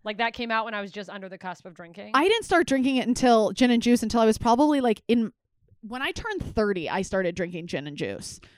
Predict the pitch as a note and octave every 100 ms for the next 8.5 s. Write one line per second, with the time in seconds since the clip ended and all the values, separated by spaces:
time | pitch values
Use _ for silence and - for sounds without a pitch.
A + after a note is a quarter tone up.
0 | _ _ E3 A3 G#3 C#3 - - D4 C#4
1 | D4+ - A#3+ D4 C4+ D4+ D#4+ D#4 C#4+ C4
2 | B3+ C4 - G4+ A4 C#4+ - G4+ D4+ B3
3 | - F4+ C#4+ D4+ A3+ - D4+ D#4+ G#3 G#3
4 | A#3 A#3+ A#3 G#3 B3 B3 B3+ B3 - E4+
5 | B3 B3 B3 - - F#2+ - _ _ _
6 | - A3 - D4 E4 A3+ G3+ - G#3+ G#3
7 | G3+ G#3 A#3 G3+ D#3+ C#3+ B2+ G#3+ A3 A3+
8 | C4+ D#4 - B3+